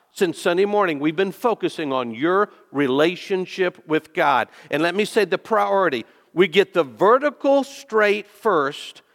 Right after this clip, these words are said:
and then we work on the horizontal, which represents your relationships with others. In other words, start first getting right with God. Now you're in a position to begin to get right with others.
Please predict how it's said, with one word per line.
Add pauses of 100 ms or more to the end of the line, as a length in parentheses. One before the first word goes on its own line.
(260)
and
then
we
work
on
the
horizontal, (120)
which
represents
your
relationships
with
others.
In
other
words, (180)
start
first
getting
right
with
God. (200)
Now
you're
in
a
position (260)
to
begin
to
get
right (240)
with
others.